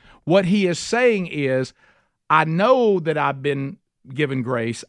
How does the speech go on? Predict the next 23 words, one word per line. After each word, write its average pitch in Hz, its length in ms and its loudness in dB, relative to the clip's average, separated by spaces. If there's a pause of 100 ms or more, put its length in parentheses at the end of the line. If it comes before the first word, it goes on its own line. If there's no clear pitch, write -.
I 151 180 2
acknowledge 165 840 0
the 127 120 -10
grace, 123 540 -4 (260)
and 143 160 -2
I 143 60 2
never 208 520 0
want 196 480 0
Christ 151 600 -2 (200)
to 160 140 -2
look 196 420 0
at 160 200 -6
the 160 80 -4
grace 175 500 -2
that 180 180 -4
he 190 140 0
gave 180 320 0
me 180 220 -4
through 165 260 -4
what 196 320 0
he 208 300 -4
went 202 340 -4
through 143 400 -2